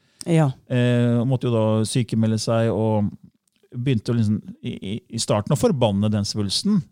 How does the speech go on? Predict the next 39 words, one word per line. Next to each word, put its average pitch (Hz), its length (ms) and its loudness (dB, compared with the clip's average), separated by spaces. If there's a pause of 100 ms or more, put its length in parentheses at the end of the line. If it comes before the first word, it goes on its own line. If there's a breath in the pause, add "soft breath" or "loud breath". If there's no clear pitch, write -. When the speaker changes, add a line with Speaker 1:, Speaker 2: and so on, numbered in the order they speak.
Speaker 1:
Mm. 151 160 0
Speaker 2:
sant? 131 240 2
Og 120 120 -2
så, 120 260 0
liksom, 110 220 -4
og 131 160 -6
så 110 120 -2
kom 104 120 -2
frykten 120 440 -2
inn, 196 160 4
ikke 180 160 2
sant? 196 220 2
Speaker 1:
Mm. 151 580 0
Speaker 2:
Men 156 140 0
så 165 160 0
bestemte 160 400 0
hun - 60 -12
seg 160 100 2
å 156 60 2
finne 147 260 2
ut 135 80 0
mest 135 300 0
mulig 131 340 2
om 123 160 0
den 120 180 2
svulsten, 113 560 -2
og 120 360 0
hva, 104 160 -2
hvordan 110 260 0
den 98 100 0
f-, - 200 -8
hva 104 180 0
det 98 120 -2
er 101 240 -2
for 156 160 -2
noe, 147 220 2
alt 110 160 0
mulig. 127 300 0 (300 soft breath)
Speaker 1:
Mm. 120 260 -2